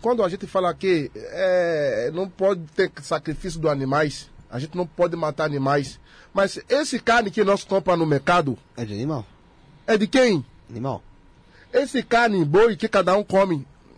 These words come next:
Speaker 1: cai do céu?
Speaker 2: Não.
Speaker 1: Não foi matado?
Speaker 2: Foi matado.
Speaker 1: Exatamente, foi matado. Então tem coisa que não cabe muito à religião. E pra quem vai segu-, vai seguir nossas religiões, pra quem vai seguir a religião de orixá,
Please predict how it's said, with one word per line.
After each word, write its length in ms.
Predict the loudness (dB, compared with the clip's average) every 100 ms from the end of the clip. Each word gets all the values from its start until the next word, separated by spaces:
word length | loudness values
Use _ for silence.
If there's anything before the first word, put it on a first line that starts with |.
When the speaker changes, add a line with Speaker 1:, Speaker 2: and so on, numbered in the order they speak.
| -12
Speaker 1:
cai 200 | -2 0
do 100 | 0 0
céu? 340 | 2 2 0 -8 _ -20 -20 -20 -20 -10
Speaker 2:
Não. 240 | -2 0 2
Speaker 1:
Não 100 | 2
foi 140 | 2
matado? 500 | 2 2 2 2 0 -6 -12
Speaker 2:
Foi 80 | -10
matado. 420 | -6 -4 -4 -4
Speaker 1:
Exatamente, 760 | -2 -2 0 2 4 2 -4 -20 -10
foi 140 | -4 -2
matado. 540 | -2 0 0 0 -2 -6 _ -20 -20 _ -2
Então 180 | 0
tem 300 | 0 -2 -4
coisa 520 | -2 -2 0 0 0 -4 -18 -20 _ _ _ _
que 160 | -4 -2
não 180 | -2
cabe 320 | -2 0 0 0
muito 300 | -2 0 0
à 60 |
religião. 540 | 2 0 2 2 2 -2 -12 _ _ _ -6 -4
E 60 |
pra 240 | 0 0 0
quem 200 | -2 0
vai 160 | 0
segu-, 420 | 0 -2 -4 -8
vai 160 | 0 0
seguir 280 | 0 -8 -4
nossas 280 | -4 -2 -2
religiões, 580 | -4 -2 0 0 -2 -14 -6
pra 120 | -6
quem 140 | -2 0
vai 140 | 0
seguir 260 | -2 -6 -2
a 40 |
religião 260 | -2 -2 -2
de 80 |
orixá, 380 | -2 -4 -6 -6